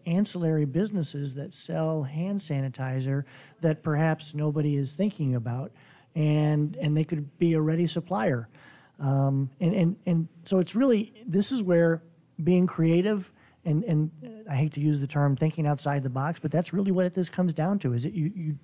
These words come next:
don't think in your normal convention. And, and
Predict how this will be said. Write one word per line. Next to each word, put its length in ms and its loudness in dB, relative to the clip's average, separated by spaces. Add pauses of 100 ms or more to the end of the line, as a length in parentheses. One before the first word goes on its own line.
don't 300 2
think 420 0 (260)
in 140 4
your 120 6
normal 340 2
convention. 640 0 (420)
And, 220 0 (100)
and 300 -2